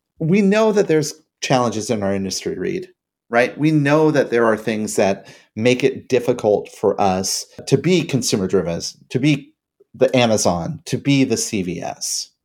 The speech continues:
And so one of the first things that this article calls out is one that I also thought about too when I was making my own list before reading the article,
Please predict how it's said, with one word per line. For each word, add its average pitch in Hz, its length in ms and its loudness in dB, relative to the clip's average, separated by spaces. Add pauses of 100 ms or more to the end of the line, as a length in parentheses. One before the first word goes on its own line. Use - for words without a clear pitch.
(160)
And 143 200 2
so 170 180 2
one 147 340 0
of 214 120 0
the 196 60 2
first 156 540 0
things 139 300 2
that 117 220 0
this 185 180 2
article 104 360 2
calls 98 300 2
out 98 340 2 (340)
is 131 280 0
one 139 180 2
that 127 220 2
I 139 160 4
also 113 260 2
thought 92 280 0
about 87 400 -2 (160)
too 98 560 0 (260)
when 120 160 2
I 117 100 4
was 117 160 2
making 117 280 0
my 104 180 2
own 107 200 0
list - 340 -6
before 90 280 0
reading 90 260 -4
the 85 100 -6
article, 104 520 -2